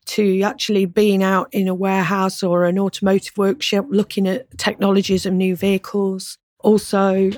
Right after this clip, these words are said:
looking at new fuel. So we've got some L N G tractors at our Tamworth hub. So as a bridging gap for the longer haul routes, I say, which are ve-,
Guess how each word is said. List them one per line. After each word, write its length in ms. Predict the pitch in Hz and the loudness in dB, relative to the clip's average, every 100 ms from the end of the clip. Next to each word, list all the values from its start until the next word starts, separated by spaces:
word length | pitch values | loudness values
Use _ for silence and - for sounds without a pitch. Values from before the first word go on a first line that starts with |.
| - 262 | -8 -8
looking 380 | 240 226 - 214 | 2 2 4 2
at 120 | 196 | 2
new 160 | 202 190 | 2 0
fuel. 420 | - 220 214 208 | 2 4 6 4
So 400 | - 190 190 202 | 2 -2 -2 -2
we've 240 | - 180 - | -4 -4 0
got 240 | 202 - | 0 0
some 200 | - 202 | -2 0
L 160 | 190 185 | 2 4
N 140 | 185 | 2
G 180 | 180 214 | 2 0
tractors 540 | 208 220 196 - 202 | 0 -2 -2 -2 0
at 240 | 196 185 - | 0 -2 0
our 340 | 180 175 180 - - | 0 2 0 -4 -6
Tamworth 440 | - 185 180 - | -2 0 -2 -4
hub. 360 | - 214 202 - - - | -4 -2 -2 -6 -20 -16
So 440 | - 190 190 185 - | -8 -2 -2 -2 -2
as 220 | 190 170 | -4 -2
a 60 | |
bridging 480 | 170 - 185 214 190 | -2 2 2 4 2
gap 320 | 175 190 - | 2 2 0
for 420 | - 190 185 180 175 _ _ | -6 -2 2 2 0 _ _
the 60 | 165 | 0
longer 520 | 170 185 185 180 170 165 | 2 2 2 0 0 -4
haul 300 | - 175 170 | -2 -2 0
routes, 440 | 180 175 - - | 0 0 -2 -6
I 40 | 190 | -6
say, 220 | - 175 | 0 0
which 220 | 175 - | 0 -2
are 60 | 190 | -6
ve-, 400 | 180 185 190 | -2 -2 -2